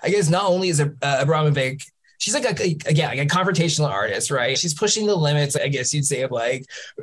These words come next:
uh, boundaries between, like, performer and, like, artist or whatever. A lot of people think performance art is, like, bullshit.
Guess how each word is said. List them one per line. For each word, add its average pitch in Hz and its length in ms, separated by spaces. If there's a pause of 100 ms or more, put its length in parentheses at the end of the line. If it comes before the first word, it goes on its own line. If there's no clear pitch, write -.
uh, - 100
boundaries 175 460
between, 156 180
like, 143 160
performer 156 600
and, 143 120
like, 131 200
artist 175 420
or 175 60
whatever. 160 540 (300)
A 180 60
lot 220 140
of 220 40
people 254 180
think 226 140
performance 156 420
art 143 120
is, 131 140
like, 135 180
bullshit. 139 680